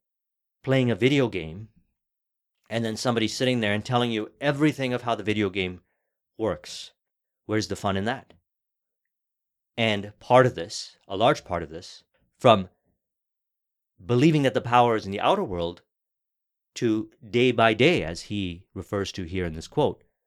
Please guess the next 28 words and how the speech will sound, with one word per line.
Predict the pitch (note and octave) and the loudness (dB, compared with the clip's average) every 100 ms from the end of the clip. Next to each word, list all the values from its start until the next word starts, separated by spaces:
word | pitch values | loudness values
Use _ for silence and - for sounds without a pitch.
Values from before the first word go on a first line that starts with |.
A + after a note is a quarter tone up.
| _ _ | _ _
patient | A2+ A2+ A#2 | 2 2 0
effort | G#2+ G#2 G#2+ - | -2 -4 -8 -8
and | G2 | -16
self-control, | - - G#2 - G2+ - - D#3 E2+ D#2 | -10 0 0 0 -8 -10 -4 -2 -2 -6
which | F#2 - | -14 -8
is | F#2 D#2+ - _ _ _ _ _ _ _ | -6 -8 -14 _ _ _ _ _ _ _
cause | - A2+ | 0 2
and | G#2+ | 2
effect | - G2+ G#2 | -4 -6 -6
reflection, | F#2 - D#3 - - - _ | -6 0 0 0 -12 -14 _
reflection | F#2 - A2+ - | -8 -2 -2 -2
in | F#2+ | -4
the | F#2 | 0
outer | C3+ A#2 | 2 0
world, | E2+ E2 - _ _ _ _ _ _ - | -4 -8 -14 _ _ _ _ _ _ -6
and | G2+ F#2+ _ _ _ | -6 -6 _ _ _
interpretation | A#2 A#2 A2+ - B2+ C#3 D3 - E2+ D#2+ - - | -6 -2 -4 -4 0 0 0 -6 -8 -10 -18 -10
of | F#2+ | -8
the | G2 | -4
outer | F2+ F#2 | -4 -4
world, | E2+ F2 E2+ | -4 -4 -4
more | F2 | -4
accurately | F2 E2+ F2 F2+ | -4 -4 -10 -14
put, | - F#2 - _ _ _ _ _ _ _ _ _ _ | -10 -10 -12 _ _ _ _ _ _ _ _ _ _
to | - | 0
the | A#2 | 0
cause | A#2+ G2+ G#2 F#2+ | 2 2 2 0
within, | A2+ D3 G2+ D2+ | -4 -2 -6 -10